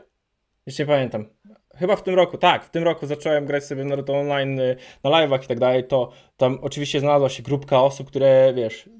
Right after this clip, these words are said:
co by się nie działo, by hejtowały mnie, nie? W sensie, co bym nie powiedział. I, i oni myśleli, że, nie wiem, dla mnie jakaś nowość, ale na S piętnaście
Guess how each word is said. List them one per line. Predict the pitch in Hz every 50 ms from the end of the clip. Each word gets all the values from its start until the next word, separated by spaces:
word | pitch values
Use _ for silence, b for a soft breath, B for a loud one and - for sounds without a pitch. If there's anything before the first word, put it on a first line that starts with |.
| _ _
co | _ - - 254 320
by | 311 247
się | - 240
nie | 233 226
działo, | 226 240 226 226
by | 208 202 220 202 - 151
hejtowały | - - 196 196 196 285 254 240 196 175 151 139 131
mnie, | 127 123 120
nie? | 123 127 139 147 147
W | 143
sensie, | - 147 143 135 - 151 143 147 147 143 B B B B B
co | B -
bym | 175 180
nie | 190 185
powiedział. | 190 208 190 196 180 139 123 113 107 107 b b b b b _ _
I, | - 123 143 147 147 147 -
i | - 151 156 156 160 160 160 160 165 165 165 165 160 - - - - _
oni | 139 143 160 170
myśleli, | 175 165 - 180 170 165
że, | 151 156 143 -
nie | - 170
wiem, | 160 147
dla | 127 131 143 139
mnie | 143
jakaś | 143 139 - 135 -
nowość, | - 151 156 139 120 113 -
ale | 131 131 135
na | 151 165
S | 170 170
piętnaście | - 170 143 170 160 165 160 - - 180 175 180 180